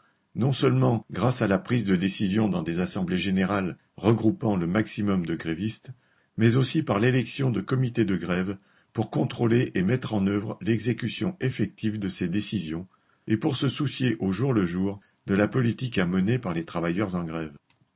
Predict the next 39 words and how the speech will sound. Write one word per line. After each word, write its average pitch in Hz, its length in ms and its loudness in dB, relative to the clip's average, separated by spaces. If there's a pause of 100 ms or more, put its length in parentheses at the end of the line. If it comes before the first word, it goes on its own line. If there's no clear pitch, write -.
(880)
Le 90 140 -4
Congrès 107 480 4
a 107 100 4
aussi 107 280 4
évoqué 117 400 4
les 104 220 4
élections 120 340 0
municipales 107 760 0
de 92 100 0
mars 98 320 -2
deux 90 100 -2
mille 85 200 -2
vingt 101 260 0 (440)
et 107 100 0
la 117 140 6
nécessité 139 640 0
d'y 113 120 0
présenter 110 520 0
partout - 520 -4
où 104 60 -4
ce 92 160 -8
sera 90 300 -6
possible 123 500 -4 (420)
des 101 140 6
listes 127 320 2
lutte 110 260 2
ouvrière, 98 560 0 (300)
de 110 120 -2
façon 120 580 -2
à 95 80 -4
ce - 140 -4
que 117 180 0
le 98 100 2
maximum 113 640 0
de 87 80 -2
travailleuses 98 720 -2 (140)
et 95 100 0
de 95 100 2
travailleurs 92 680 0